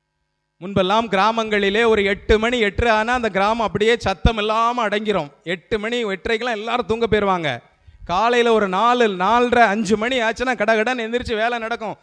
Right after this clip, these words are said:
முத்தம் தெளிப்பாங்க, வேலைக்கு போவாங்க, வயக்காட்டுக்கு போவாங்க, வேலைக்கு கிளம்புவாங்க, பரபரப்பா இருக்கும். ஆனா இப்ப நிலவரம் எப்படி ஆயிப்போச்சு?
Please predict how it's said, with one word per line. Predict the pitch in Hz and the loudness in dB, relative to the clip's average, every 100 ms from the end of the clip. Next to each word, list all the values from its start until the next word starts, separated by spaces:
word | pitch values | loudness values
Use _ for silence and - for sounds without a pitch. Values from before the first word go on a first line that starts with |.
| _ | _
முத்தம் | 175 170 175 | -10 -8 -6
தெளிப்பாங்க, | 233 233 226 233 226 | -6 -4 -4 -2 2
வேலைக்கு | 214 220 208 | 2 2 0
போவாங்க, | 226 233 233 | -2 0 2
வயக்காட்டுக்கு | 226 220 220 214 | 2 0 -2 -4
போவாங்க, | 233 233 233 | -4 -2 -2
வேலைக்கு | 220 233 226 | 0 0 -2
கிளம்புவாங்க, | 240 233 233 240 233 - - | -4 -2 -4 -2 -4 -4 -4
பரபரப்பா | 180 196 208 208 | 0 2 0 0
இருக்கும். | 196 180 170 151 131 - _ | -2 -2 -4 -6 -8 -16 _
ஆனா | 147 156 | -6 -4
இப்ப | 147 - 170 | -4 -4 -4
நிலவரம் | 151 175 190 175 | -4 -4 -2 -4
எப்படி | 156 185 | -6 -4
ஆயிப்போச்சு? | 175 170 160 156 - 180 175 156 | -2 -2 -4 -6 -6 -8 -8 -10